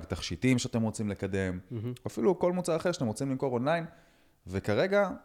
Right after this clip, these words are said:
Speaker 1: המכירות הן אולי באיזושהי חנות מקומית, או אפילו שאתם עובדים מהבית אולי, או שיש לכם איזשהו רצון להרים איזשהו אתר כזה מכירות שמאוד חזק, שיפרוץ דרך, תקשיבו עד הסוף, כי אנחנו הולכים ממש לספר לכם פה סודות.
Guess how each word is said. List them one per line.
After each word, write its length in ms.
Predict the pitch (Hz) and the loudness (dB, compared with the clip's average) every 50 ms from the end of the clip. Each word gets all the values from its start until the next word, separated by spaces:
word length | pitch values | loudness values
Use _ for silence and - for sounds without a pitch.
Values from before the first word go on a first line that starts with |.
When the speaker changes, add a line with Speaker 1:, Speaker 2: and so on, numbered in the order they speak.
| _ | _
Speaker 1:
המכירות 520 | - 104 113 131 135 165 165 175 180 180 175 | -10 -6 -6 -4 -2 2 4 6 6 6 4
הן 100 | 147 127 | 0 2
אולי 180 | 127 135 139 | 4 4 4
באיזושהי 680 | 135 127 123 117 - - - 107 101 98 92 90 87 85 90 - _ _ - | 4 4 2 0 0 -2 0 0 2 2 2 0 -2 -4 -6 -10 _ _ -18
חנות 340 | - - 82 92 120 - 156 | -6 -4 0 0 0 0 -2
מקומית, 680 | 151 143 - 131 123 123 117 110 107 101 92 - - - - | -4 -2 0 0 2 2 2 2 2 0 -2 -4 -10 -8 -4
או 420 | 98 95 92 90 87 85 85 82 - 82 - | -2 -2 0 0 0 -2 -4 -6 -6 -8 -14
אפילו 200 | - - 95 98 | -10 -6 -6 -6
שאתם 160 | 95 - 90 | -4 -4 -6
עובדים 240 | 85 80 85 92 90 | -6 -4 -4 -4 -4
מהבית 440 | 90 104 117 117 143 143 143 139 - | -2 -4 0 0 0 0 0 0 -2
אולי, 340 | 135 135 127 123 120 117 101 | 0 2 4 4 4 4 2
או 120 | - 90 | -2 -4
שיש 200 | - - - - | -6 -8 -8 -10
לכם 240 | 131 - 127 120 110 | -8 -8 -8 -8 -8
איזשהו 320 | 101 90 - - 92 90 | -8 -8 -6 -6 -6 -4
רצון 460 | 87 90 87 - - 151 175 202 190 | -4 -6 -8 -4 -2 0 0 0 -2
להרים 320 | 160 117 98 90 92 90 90 | -4 -8 -8 -6 -8 -6 -6
איזשהו 400 | 82 78 - - 82 80 78 78 - - _ _ - - - _ - - | -8 -10 -10 -10 -8 -10 -10 -10 -14 -20 _ _ -20 -20 -20 _ -18 -18
אתר 260 | 82 - 92 95 107 | -6 0 2 2 2
כזה 240 | 113 - 131 113 104 | 2 2 2 2 2
מכירות 420 | 90 90 - - 85 87 101 107 104 | 0 -2 -4 -4 -2 0 0 0 -2
שמאוד 260 | - 87 87 87 - | -2 -4 -2 -2 -4
חזק, 380 | - - 78 73 92 104 107 - | -4 -8 -4 -2 -2 -2 -2 -6
שיפרוץ 480 | - - 73 71 - - 87 87 - | -10 -12 -12 -10 -6 -6 -6 -6 -6
דרך, 380 | - 113 135 143 143 - - - - _ _ _ _ _ _ _ | -4 -4 -2 -2 -2 -4 -6 -12 -18 _ _ _ _ _ _ _
תקשיבו 420 | - - - - 143 139 127 123 | -14 -10 -2 -2 0 2 4 2
עד 120 | 117 95 | 2 2
הסוף, 280 | 95 - - 120 120 117 | 0 -2 2 2 2 2
כי 100 | - 95 | 0 -6
אנחנו 160 | 85 80 - | -6 -6 -8
הולכים 180 | 85 - 107 104 | -8 -6 -4 -4
ממש 240 | 95 90 95 92 - | -2 -2 -2 -4 -4
לספר 340 | 92 - 87 - 90 87 | -8 -8 -8 -6 -2 -2
לכם 200 | 90 85 92 90 85 | -2 -2 -4 -6 -4
פה 220 | - 95 95 95 - | -4 -4 -4 -4 -6
סודות. 640 | - - - - 76 80 101 95 85 - - - - | -10 -8 -6 -4 -2 2 2 0 0 0 -8 -16 -18